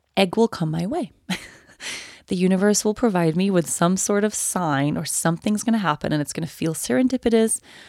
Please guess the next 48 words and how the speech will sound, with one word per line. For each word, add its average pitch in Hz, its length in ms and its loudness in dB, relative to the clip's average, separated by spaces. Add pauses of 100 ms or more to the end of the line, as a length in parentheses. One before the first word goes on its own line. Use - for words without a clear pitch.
(440)
and 185 120 4
very 190 220 6
much 240 160 4
in 214 160 2
my 214 140 -2
face. 175 460 0
And 180 80 -4
it's 160 120 -4
like, - 180 -4
"Universe 185 600 -2
will 165 300 0 (340)
tell 170 300 2
me 160 160 0
and 156 120 -2
show - 300 -2
me." - 160 -10
Like, - 260 -16
it, 180 200 -4 (180)
it, - 320 -8
it 196 80 2
will 196 80 6
be 175 120 0
very 156 200 0
clear. - 480 -8 (560)
But 180 120 0
I'm 165 180 4
not 160 240 4
gonna 156 160 0
go 156 480 2
to 160 100 -2
the 147 80 -2
freaking 151 380 -4
grocery 151 400 -4
store - 340 -6 (140)
and 135 420 -10
buy 143 220 0
a 143 100 0
packet - 320 -4
of - 160 -10
eggs - 480 -6 (320)
<laughs> - 300 -20
and - 180 -20
eat 165 280 -8
that. - 200 -8
Like, - 220 -10
no, - 560 -4
hell - 260 0
no. - 180 -4